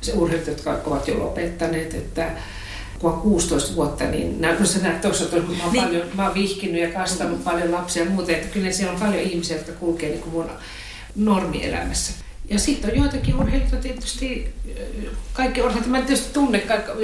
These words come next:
Speaker 1: jotka nyt uusia väkiä vaihtuu ja muuten, mutta että, et, ja tietysti mä en ole pelkästään urheilijoita varten, vaan niinku niin valmentajia kuin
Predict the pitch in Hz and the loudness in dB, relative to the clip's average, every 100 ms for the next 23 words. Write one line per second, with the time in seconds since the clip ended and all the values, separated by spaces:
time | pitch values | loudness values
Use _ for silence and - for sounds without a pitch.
0 | 214 220 214 220 214 240 240 220 208 208 | 2 2 0 -2 -4 0 0 2 2 0
1 | - 196 196 240 - 190 185 214 220 190 | -6 -6 0 0 4 2 2 0 0 0
2 | - 175 180 185 220 190 175 175 175 175 | -4 -4 -2 2 2 2 -2 -6 -6 -6
3 | 175 175 - 190 - - - - - - | -6 -6 -6 -6 -6 -12 -14 -16 -16 -16
4 | - - - - - 202 185 180 180 196 | -18 -18 -16 -10 -2 0 2 0 2 2
5 | - 190 180 180 196 - - 196 190 - | 2 2 0 0 0 -2 -2 0 0 0
6 | 151 147 143 156 143 143 151 151 151 151 | -2 -2 -4 -4 -4 -4 -6 -2 -2 -2
7 | 151 - - 165 160 170 165 160 160 156 | -2 -4 -4 -2 -2 -2 -2 -2 0 0
8 | 151 151 156 156 | 0 0 -2 -2